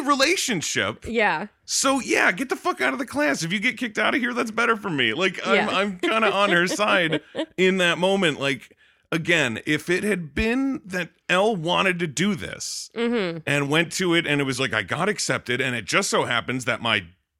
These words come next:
Speaker 1: asshole ex-boyfriend is also going there, but fuck him. I'm going."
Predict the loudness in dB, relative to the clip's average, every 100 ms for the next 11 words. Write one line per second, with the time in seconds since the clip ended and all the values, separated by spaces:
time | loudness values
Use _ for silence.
0 | _ -2 0 0 -2 0 0 -4 -2 0
1 | 0 2 2 0 -2 -2 -2 0 0 0
2 | 0 0 0 2 2 2 -2 -2 -4 -4
3 | -2 -4 -4 -6 -10 _ _ _ _ -2
4 | 0 0 -2 -2 -6 -8